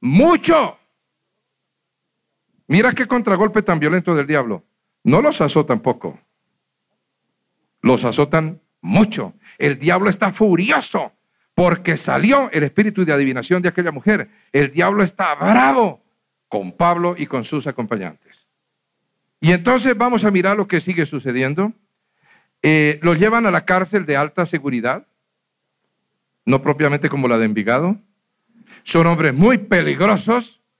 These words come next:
Son hombres que están contra la nueva era, contra las doctrinas de demonios, contra la adivinación.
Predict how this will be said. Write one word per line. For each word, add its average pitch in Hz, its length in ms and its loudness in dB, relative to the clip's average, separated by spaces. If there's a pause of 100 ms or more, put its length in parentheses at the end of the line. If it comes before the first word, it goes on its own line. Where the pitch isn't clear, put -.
(560)
Son 190 200 2
hombres 202 280 2
que 214 80 -2
están 214 260 -2
contra 240 400 0
la 240 140 0
nueva 247 340 2
era, 294 300 0 (720)
contra 196 280 -2
las 220 140 0
doctrinas 233 360 -2
de 233 120 0
demonios, 285 420 2
contra 254 300 -2
la 254 80 0
adivinación. 254 640 0